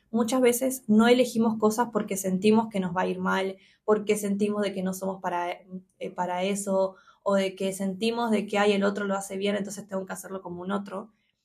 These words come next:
Y te das cuenta de que no. Y, y eso también me llevó a que este año pueda trabajar más con negocios y crear más con negocios,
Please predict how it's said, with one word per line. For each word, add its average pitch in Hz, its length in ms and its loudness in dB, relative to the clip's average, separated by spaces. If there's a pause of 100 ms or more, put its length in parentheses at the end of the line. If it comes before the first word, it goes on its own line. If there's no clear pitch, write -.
(260)
Y 190 480 -4 (480)
te - 80 2
das 233 120 0
cuenta 269 300 2
de 262 120 2
que 185 120 -6
no. 226 460 -4 (260)
Y, 196 480 -4
y 202 140 -4
eso 254 180 -2
también 233 300 -4
me 240 80 -4
llevó 202 480 -2
a 180 260 -2 (100)
que 190 100 -6
este 190 180 -8
año 190 280 -4
pueda 185 300 -2
trabajar 180 400 -6
más 185 160 -8
con 185 200 -10
negocios 180 500 -10
y - 80 -20
crear 180 260 -4
más 180 140 -10
con 170 180 -12
negocios, 165 560 -12